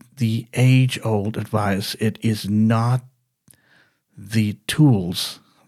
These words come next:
that makes or breaks your content or film. It is literally the filmmaker, the screenwriter, or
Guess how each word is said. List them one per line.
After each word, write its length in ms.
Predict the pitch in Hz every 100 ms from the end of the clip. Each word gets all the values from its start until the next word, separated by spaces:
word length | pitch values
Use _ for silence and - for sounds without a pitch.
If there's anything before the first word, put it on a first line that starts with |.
| _ -
that 200 | 107 107
makes 400 | 110 113 - -
or 140 | 104
breaks 580 | 98 107 104 104 - -
your 280 | - 104 104
content 640 | - 110 107 - 113 127 -
or 160 | 107 104
film. 420 | - 117 85 82 - - _ _ _ _
It 220 | - 107 -
is 260 | 110 -
literally 800 | 104 120 131 - 123 - 101 139 - _ _ _ _ _ _ _ -
the 80 | 110
filmmaker, 840 | - - 123 117 113 110 110 117 - -
the 120 | -
screenwriter, 600 | - - 110 107 101 101 95
or 340 | 98 95 98